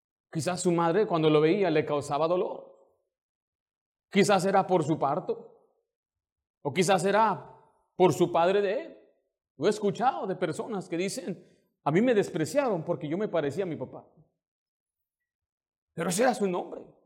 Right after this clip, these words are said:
No tenía expectativas ga-, altas de su propia madre. Puede imaginarse que su propia madre, quien se espera que sea la que más le anima, que más crea en él, lo miraba y le decía, "Tu vida no va a aprovechar nada".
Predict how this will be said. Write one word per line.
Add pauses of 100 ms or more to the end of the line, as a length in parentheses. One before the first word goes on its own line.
(680)
No
tenía
expectativas
ga-,
altas
de
su
propia
madre.
Puede
imaginarse
que
su
propia
madre,
quien
se
espera
que
sea
la
que
más
le
anima,
que
más
crea
en
él,
lo
miraba
y
le
decía,
"Tu
vida
no
va
a
aprovechar
nada".